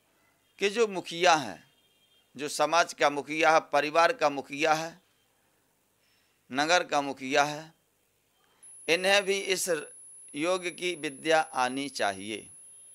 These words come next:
प्रारंभ में, प्राचीन काल में राजाओं ने अपने ओर से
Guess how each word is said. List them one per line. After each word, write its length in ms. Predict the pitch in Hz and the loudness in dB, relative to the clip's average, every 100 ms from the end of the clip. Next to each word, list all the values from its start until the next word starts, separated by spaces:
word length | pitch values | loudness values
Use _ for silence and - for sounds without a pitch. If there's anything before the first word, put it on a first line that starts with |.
| _ _ _ _ _ _ _ 932 932 932 - - - - - _ _ _ | _ _ _ _ _ _ _ _ -20 -20 -20 -20 -20 -20 -20 _ _ _
प्रारंभ 460 | 151 175 202 214 202 | 10 12 12 8 4
में, 280 | 202 196 180 | 4 2 4
प्राचीन 480 | 170 165 196 208 | 4 4 0 -2
काल 300 | 190 190 190 | 4 6 6
में 160 | 190 180 | 4 2
राजाओं 480 | 160 160 160 180 180 | 6 4 6 6 6
ने 300 | 185 185 175 - _ _ _ _ _ _ - - - 988 960 - - - - - - - | 2 -2 -8 -20 _ _ _ _ _ _ -20 -20 -20 -20 -20 -20 -20 -20 -20 -20 -20 0
अपने 720 | 139 156 180 196 208 208 - _ _ _ _ | 4 4 0 2 4 4 0 _ _ _ _
ओर 200 | 151 180 | 0 0
से 460 | 165 185 185 180 | 0 -2 0 -2